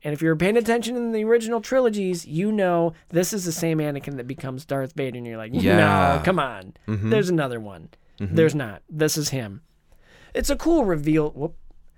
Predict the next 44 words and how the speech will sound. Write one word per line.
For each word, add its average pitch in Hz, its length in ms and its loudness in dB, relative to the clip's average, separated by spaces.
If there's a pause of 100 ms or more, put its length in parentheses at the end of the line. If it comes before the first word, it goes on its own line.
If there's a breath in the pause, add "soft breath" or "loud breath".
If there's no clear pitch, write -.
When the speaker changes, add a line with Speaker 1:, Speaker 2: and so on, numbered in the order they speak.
(580)
Speaker 1:
It's 202 160 -4
a 208 80 2
cool 294 360 0
reveal. 165 680 2
You 208 100 -2
can 233 140 -2
say 285 160 -2
what 285 120 -2
you 240 80 -4
want 214 140 2
about 185 140 0
his 165 100 0
acting. 147 720 -4 (340 soft breath)
He's, 294 320 -8 (160)
like, 233 280 -6
eight 262 240 -6
years 214 240 0
Speaker 2:
He's 165 60 4
Speaker 1:
old. 165 200 6
Speaker 2:
a 160 60 6
child, 101 520 4
for 165 60 -8
Speaker 1:
Relax. 156 580 4
Speaker 2:
Pete's - 60 -2
sake. 92 340 0
He 147 140 0
got 180 240 8
so 160 320 8
much 147 220 4
Speaker 1:
Relax. 104 140 4
Speaker 2:
abuse 104 400 2
later 104 360 2
on 98 160 0
in 104 120 -2
life 104 280 -2
that - 100 -6
he 107 140 -2
had 123 140 2
to 98 280 4 (680)
go 110 140 2
to 101 80 0
rehab, 90 540 -2
basically. 82 640 -6 (280)
Speaker 1:
Yeah. 160 460 0